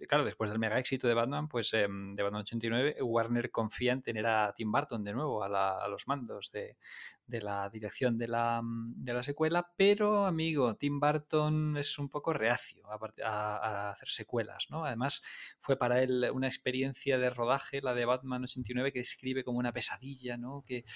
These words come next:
uf, había muchos cambios sobre la marcha, fue, tenía muchas presiones, no era un director novel en aquel momento, recordemos que era su tercera película, ¿no? Eh, Batman ochenta y nueve, y sometido a un ter-, tremendas presiones, ¿no? Al hacerse cargo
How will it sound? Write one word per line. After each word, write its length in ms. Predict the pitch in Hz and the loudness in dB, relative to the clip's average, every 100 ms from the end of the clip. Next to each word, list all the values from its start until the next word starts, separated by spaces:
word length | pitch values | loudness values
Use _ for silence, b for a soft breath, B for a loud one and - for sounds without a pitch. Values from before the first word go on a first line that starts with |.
| B B - | B B -6
uf, 280 | 135 - 120 | -6 0 0
había 260 | 110 123 | 2 0
muchos 320 | 123 - - | 0 -4 -4
cambios 380 | - 123 131 120 | 0 0 2 -2
sobre 180 | 123 113 | -2 -2
la 140 | 113 | -2
marcha, 720 | 113 147 143 - 143 143 143 131 | 0 -2 -2 -2 0 0 0 -2
fue, 180 | 131 | -4
tenía 240 | 127 127 127 | -2 -2 0
muchas 240 | 127 131 | 0 -2
presiones, 720 | - 123 110 143 151 143 131 | -2 -2 0 4 4 2 -2
no 60 | 139 | -2
era 80 | 139 | -2
un 80 | 135 | 0
director 420 | 123 - 139 127 | -2 0 -4 0
novel 460 | 117 135 151 180 180 | 2 2 2 -2 -12
en 100 | 135 | -8
aquel 180 | 120 127 | -6 -4
momento, 300 | 120 135 143 | -2 -2 -2
recordemos 420 | 131 117 120 123 | -2 0 2 2
que 60 | 131 | 2
era 100 | 127 | 0
su 140 | 127 | 0
tercera 460 | 120 107 - 131 123 | -4 -6 -2 -2 -4
película, 500 | 113 190 - 131 110 | -8 -10 -8 -6 -6
¿no? 160 | - - B B _ | -10 -18 B B _
Eh, 160 | 120 117 | -2 0
Batman 240 | 120 117 117 | 0 -2 -2
ochenta 320 | - 117 113 | -4 -8 -8
y 40 | |
nueve, 280 | 117 123 135 | -4 -2 -2
y 20 | |
sometido 460 | 127 110 107 127 123 | -2 -2 -4 -2 0
a 40 | |
un 240 | 120 117 113 _ | 2 0 -4 _
ter-, 360 | 117 104 113 113 | -6 -4 -10 -6
tremendas 460 | 120 123 143 127 | -2 0 2 0
presiones, 460 | - 104 127 107 107 | -2 -4 -2 -2 -2
¿no? 80 | 123 | -4
Al 60 | |
hacerse 360 | 110 110 - 117 | -2 -6 -4 -2
cargo 400 | 113 117 123 | 0 2 0